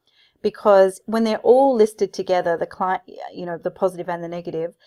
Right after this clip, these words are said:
they might go from, say, in environmental, they're, they're looking at pollution and whether they want to,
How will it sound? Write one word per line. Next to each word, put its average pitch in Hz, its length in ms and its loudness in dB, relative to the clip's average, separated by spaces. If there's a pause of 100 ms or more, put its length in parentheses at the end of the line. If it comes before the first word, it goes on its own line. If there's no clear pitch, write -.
(220)
they 190 120 -4
might 202 320 0
go 180 240 0
from, - 280 -10
say, 190 260 -4
in 170 100 -12
environmental, 170 760 -8
they're, 165 240 -8
they're 175 120 -4
looking 175 280 -10
at - 160 -12
pollution 175 720 -6
and 170 100 -12
whether 170 200 -12
they 165 120 -12
want 170 300 -10
to, 165 360 -10